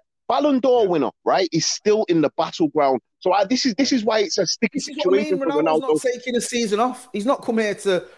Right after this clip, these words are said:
Speaker 2: waste his thirty-sixth and thirty-seventh year kicking around eighth place in the Premier League and trying to get us into the Europa Conference. That's
Speaker 1: There's
Speaker 2: not
Speaker 1: no
Speaker 2: what
Speaker 1: way in his
Speaker 2: Liverpool's
Speaker 1: brain
Speaker 2: all about.
Speaker 1: cell, Marty, there's no
Speaker 2: What?
Speaker 1: way in his brain cell he thought Ole Gunnar Solskjaer was gonna win the Premier League, bro.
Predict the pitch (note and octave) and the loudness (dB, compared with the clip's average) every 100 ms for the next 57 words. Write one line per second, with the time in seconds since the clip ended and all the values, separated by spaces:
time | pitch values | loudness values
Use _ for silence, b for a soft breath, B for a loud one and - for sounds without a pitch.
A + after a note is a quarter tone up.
0 | B F3 F#3+ F3+ - - E3+ - F#3+ F3 | B -2 -2 -2 -10 -8 -8 -2 -2 -2
1 | E3 F#3+ - E3 D3 F#3 D#3+ - E3+ D#3+ | -4 -4 -4 -6 0 0 0 -2 -2 -2
2 | C#3+ D#3 E3 D3+ C#3 b b b A3 G#3 | -6 -2 0 0 -2 b b b -4 -2
3 | F#3 F3+ E3+ D#3+ F#3 F3 - F3 E3 E3 | -2 0 -4 -2 0 0 0 0 0 -4
4 | D3+ - D#3 D#3+ D3+ D3+ E3 D3+ D#3 C#3 | -6 -2 0 0 0 -2 -2 -2 -2 -6
5 | C#3 C#3+ D3+ D3+ - E3 E3+ - E2+ - | -8 -2 -2 -2 -4 -4 -4 -12 -18 -20
6 | - _ _ - - C3 C3 G#3+ C4 A#3 | -20 _ _ -8 -4 -2 0 0 0 2
7 | A3+ G#3 A3+ F3 A3 A3 G3 D3+ - - | 2 0 -2 -2 0 0 0 0 -2 -4
8 | _ - G3+ G#3 E3 - _ _ C#3 D3 | _ -4 0 2 0 -4 _ _ -4 0
9 | A#3 B3 A3+ G#3+ G3 E3 - F3+ E3 D3+ | 2 2 2 2 2 -2 -2 0 0 0
10 | C3 F3 E3+ E3 C3+ C3+ D#3+ D#3 D3+ C3+ | -2 -2 -4 -2 0 0 0 0 0 0
11 | D3+ D3 - A#2 A2 G#2+ A2+ A2 G#2 G2 | 0 -2 0 0 0 -2 -2 0 0 -2
12 | G#2 G2+ F#2+ F2+ F#2 - E2 | -2 0 0 0 -2 -2 -4